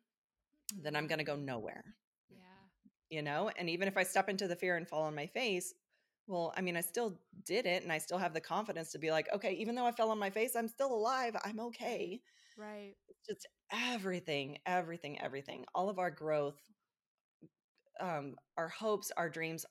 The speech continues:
Speaker 1: all of it is on the other side of our fear. And if we are not
Speaker 2: Mm.
Speaker 1: willing to step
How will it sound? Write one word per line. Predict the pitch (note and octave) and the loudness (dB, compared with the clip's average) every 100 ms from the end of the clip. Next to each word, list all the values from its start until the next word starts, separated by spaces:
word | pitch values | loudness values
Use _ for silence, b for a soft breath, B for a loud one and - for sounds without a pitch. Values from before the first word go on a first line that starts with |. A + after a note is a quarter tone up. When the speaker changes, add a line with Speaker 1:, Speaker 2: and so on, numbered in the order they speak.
| - | -6
Speaker 1:
all | D#3 D#3 D#3+ E3 | 2 6 8 6
of | D#3 | 2
it | D3+ C3+ | 2 0
is | - D3+ | -2 -6
on | D3+ | -6
the | C#3+ | -6
other | C#3+ C#3 | -6 -6
side | - - | -4 -4
of | - | -4
our | - - | -6 -8
fear. | - - - | -8 -8 -6
And | D#3 | -8
if | D3+ E3+ | -8 -8
we | E3 | -6
are | D#3 | -6
not | D3 C#3 C#3+ | -4 -6 -6
Speaker 2:
Mm. | |
Speaker 1:
willing | D3 C3+ C3 A#2+ - b b b b - | -8 -8 -8 -10 -16 b b b b -8
to | F#3+ | -6
step | D3+ - - C#3+ | -4 -4 2 2